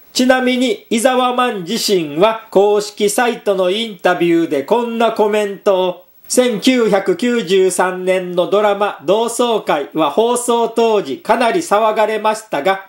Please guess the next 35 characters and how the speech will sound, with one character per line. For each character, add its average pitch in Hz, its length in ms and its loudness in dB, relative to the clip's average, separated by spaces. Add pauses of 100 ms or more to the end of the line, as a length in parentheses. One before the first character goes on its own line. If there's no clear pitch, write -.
こ 240 280 4
う 220 40 -2
し - 140 -4
て 185 100 4
二 208 200 -2
十 214 260 2
五 196 160 2
年 208 280 -2
経 214 160 2
つ - 160 -12
と - 360 -2
皆 220 220 0
さ 226 200 0
ん 208 140 -6
が 175 100 2
反 220 400 -2
応 214 220 0
し 208 120 -8
た - 280 0
戦 240 340 0
場 240 240 2
的 233 300 0
な 202 160 2
部 202 140 2
分 196 340 0
が 151 180 -4
ス - 160 -6
ー 233 200 0
ッ 240 40 -10
と - 240 0
背 226 300 2
後 175 140 2
に 160 180 -2
回 190 300 2
り、 156 100 -4